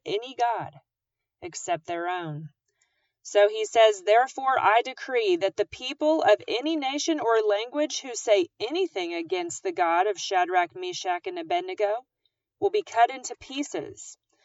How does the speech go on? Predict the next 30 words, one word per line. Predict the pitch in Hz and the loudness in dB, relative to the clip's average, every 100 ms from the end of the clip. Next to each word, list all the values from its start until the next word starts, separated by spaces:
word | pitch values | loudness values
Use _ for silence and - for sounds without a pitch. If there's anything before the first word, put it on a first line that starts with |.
| _ _ | _ _
and | 370 269 | -8 -4
their | 349 | -4
houses | 370 392 - 185 160 - | -2 -2 -2 -4 -8 -10
turned | - 190 185 151 139 - | -14 -12 -12 -14 -16 -16
into | 170 170 | -14 -14
piles | - 170 165 175 - | -10 -6 -4 -4 -6
of | 269 320 | -14 -6
rubble." | 165 349 - - _ _ _ _ _ | -4 -4 -10 -18 _ _ _ _ _
Now | 202 202 | -8 -6
he | 202 | -6
gave | 196 190 185 | -4 -4 -2
this | 196 190 | -4 -4
same | 220 214 226 | -6 -6 -8
threat | - 190 180 - | -8 0 0 0
to | - | -4
the | 185 190 | 0 0
astrologers | 165 - 202 214 185 165 165 156 | -2 0 4 4 2 -4 -6 -8
in | 175 160 | -12 -8
chapter | 180 170 - 330 | -6 -6 -8 -10
two, | - 247 220 - - _ _ | -6 -6 -6 -8 -16 _ _
when | 170 165 | -16 -12
he | 165 | -10
asked | 160 151 - - | -10 -12 -16 -12
for | 165 | -8
the | 160 | -6
interpretation | 160 160 - 160 165 - 170 165 - 156 151 - | -6 -8 -12 -10 -12 -10 -10 -10 -12 -14 -16 -12
of | 165 | -14
the | 156 151 | -10 -10
dream | 156 151 147 151 - _ _ _ - | -8 -10 -10 -14 -16 _ _ _ -14
and | 226 170 107 98 | -10 -10 -14 -20